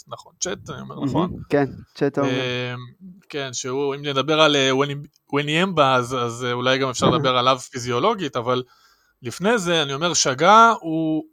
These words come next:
Speaker 1: הוא, דווקא חשבתי שיהיה לו, אה, אימפקט יותר גדול, זאת אומרת, אני חושב שאני, אני לגמרי
Speaker 2: יותר
Speaker 1: מודה שהוא
Speaker 2: גדול.
Speaker 1: שחקן, שהוא שחקן מדהים, אבל אני חושב שהוא לא, הוא לא ג'ה, נגיד, באימפקט,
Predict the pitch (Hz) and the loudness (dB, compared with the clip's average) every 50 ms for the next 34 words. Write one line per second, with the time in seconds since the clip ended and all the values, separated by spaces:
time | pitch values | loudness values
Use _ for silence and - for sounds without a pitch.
0 | _ _ _ _ _ - 147 139 135 135 135 135 135 135 139 147 175 196 - - | _ _ _ _ _ -12 -10 -8 -6 -6 -6 -8 -8 -10 -4 0 0 0 2 0
1 | - - - 175 151 - 190 208 202 - 226 196 - - 151 160 175 196 190 190 | -4 -2 -2 -4 0 2 2 2 2 0 -2 -4 -4 -2 -2 -2 0 0 0 -2
2 | - - - - - - - 127 123 123 120 120 117 117 113 113 113 123 _ _ | -2 -6 -10 -16 -20 -16 -12 -12 -10 -8 -8 -8 -8 -8 -10 -12 -14 -18 _ _
3 | _ _ _ - - _ _ _ _ _ _ - 165 180 - 196 - - - 117 | _ _ _ -20 -20 _ _ _ _ _ _ -8 -8 -2 -2 -2 -2 -2 -8 -6
4 | - 160 170 175 156 147 135 123 131 123 107 92 98 - _ - 113 120 135 143 | 0 0 2 2 2 0 0 2 2 2 0 0 -4 -10 _ -14 -10 -6 -4 -4
5 | 139 131 127 117 117 - - 160 160 - - 147 139 123 131 131 151 135 123 127 | -4 -4 -6 -10 -8 -6 -4 -4 -4 -4 -6 -6 -8 -8 -8 -8 -8 -8 -8 -8
6 | 123 123 120 123 123 123 - _ _ _ _ _ _ _ _ _ _ 127 123 127 | -8 -8 -8 -8 -8 -10 -14 _ _ _ _ _ _ _ _ _ _ -6 2 6
7 | 160 185 202 202 202 190 175 165 151 160 160 139 127 123 120 - - - - - | 6 6 8 6 6 6 6 4 4 6 4 2 2 0 -2 -4 -4 -4 0 0
8 | 156 151 151 156 151 143 _ _ _ _ _ - - 143 - - - - 147 143 | 0 0 0 -4 -10 -16 _ _ _ _ _ -16 -14 -12 -12 -8 -2 -2 -2 -2
9 | 139 131 123 110 110 127 143 185 233 277 285 - _ _ _ _ _ _ _ _ | -2 -6 -8 -4 -2 -2 0 -2 -2 -4 -8 -16 _ _ _ _ _ _ _ _
10 | _ _ - - 117 117 131 131 127 135 127 - _ - 131 131 131 - 147 135 | _ _ -14 -12 -6 -2 0 0 0 0 -4 -8 _ -14 -10 -10 -8 -6 -4 -2
11 | - - 233 262 262 208 196 - 208 185 175 165 156 151 151 180 208 220 226 226 | 0 0 2 0 0 -2 -2 -2 -2 -2 0 -2 -2 0 0 2 2 4 4 4
12 | 226 220 214 208 202 196 170 160 156 175 190 190 147 131 160 160 147 113 98 - | 4 4 2 2 0 -2 -2 0 2 2 2 2 4 4 6 6 6 6 2 -2
13 | - 120 113 131 131 127 120 120 120 147 147 135 - 107 95 95 - - _ - | -8 -12 -10 -8 -10 -4 -2 -2 -2 -2 -4 -4 -4 -4 -4 -4 -8 -16 _ -20